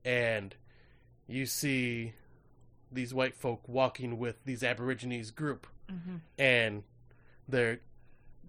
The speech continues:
Speaker 1: Billy is talking to them in, like, their own language and asking about what tribe they're from.
Speaker 2: Mm-hmm.
Speaker 1: And you find out that Billy's tribe has been completely wiped out. And you find out, like, they're the last of their tribe.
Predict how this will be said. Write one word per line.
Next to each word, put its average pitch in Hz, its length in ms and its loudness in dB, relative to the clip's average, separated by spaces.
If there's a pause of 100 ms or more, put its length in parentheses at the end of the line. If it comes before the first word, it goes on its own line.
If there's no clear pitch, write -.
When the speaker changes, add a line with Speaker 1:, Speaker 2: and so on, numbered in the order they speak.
(280)
Speaker 1:
Billy 143 320 8
is 127 120 0
talking - 360 4
to 123 80 0
them 104 380 -4
in, 107 140 -4
like, 113 160 -6
their 120 160 2
own 113 180 0
language 117 540 4
and 104 240 -4
asking 107 300 -4
about 107 220 0
what 123 140 -2
tribe 151 320 4
they're 123 160 4
from. 101 380 -2
Speaker 2:
Mm-hmm. 175 220 -4 (340)
Speaker 1:
And 123 160 -2
you 117 80 -4
find 120 280 4
out 110 280 4
that 107 200 -2
Billy's 131 320 4
tribe 120 300 2
has 110 80 -6
been 110 160 -6
completely 113 480 -6
wiped 113 300 0
out. 95 220 2 (420)
And 113 160 -2
you 110 80 -4
find 113 280 2
out, 113 140 4
like, 110 160 -6
they're 127 220 4
the 113 60 -2
last 113 280 2
of 98 140 -4
their 127 180 6
tribe. 107 360 0